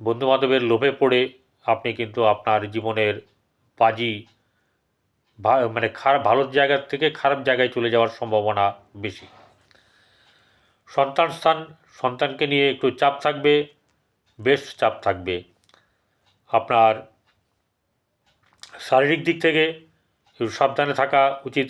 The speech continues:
পেট সংক্রান্ত বা উদর সংক্রান্ত ব্যাপার নিয়ে ভুগবেন। গৃহে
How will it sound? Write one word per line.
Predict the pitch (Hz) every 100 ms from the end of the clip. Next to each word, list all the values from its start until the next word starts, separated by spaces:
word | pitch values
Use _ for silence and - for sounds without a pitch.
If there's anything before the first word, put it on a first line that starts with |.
| -
পেট | 147 147
সংক্রান্ত | 151 139 143 131
বা | 131
উদর | 123 139
সংক্রান্ত | - 127 139 127
ব্যাপার | 123 120 120
নিয়ে | 117
ভুগবেন। | 101 113 127 131 127 _ _ _ _ _ _ _ _ _ _ _ _ _ _ _ _ - - 117
গৃহে | 123 123